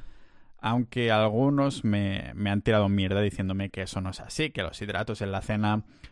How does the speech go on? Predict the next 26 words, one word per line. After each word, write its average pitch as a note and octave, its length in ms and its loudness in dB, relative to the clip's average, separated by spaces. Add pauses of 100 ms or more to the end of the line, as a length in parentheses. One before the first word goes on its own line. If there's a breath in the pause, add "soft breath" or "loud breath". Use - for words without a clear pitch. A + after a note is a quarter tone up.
(120)
van G2+ 320 2
bien A2+ 380 4
y G#2 40 2
que G2 140 -4
como, F#2 460 -2 (500 soft breath)
ah, - 320 -8 (140)
puedo G#2 260 2
estar G2 240 0
vivo G2+ 240 2
sin G2+ 220 0
comer F#2+ 340 -2
fruta, G#2 440 2
¿no? G#2+ 280 -2
Pero G#2+ 160 2
deben A2 340 4
ser B2 140 -2
los A#2 180 2
mismos G#2 400 0
que G#2 140 -4
prefieren G#2 580 -2 (360 soft breath)
leerse A#2 500 0
muchos C#3 540 -2
libros B2 340 0
sobre A2+ 220 2
el G2+ 120 0
coito B2+ 520 0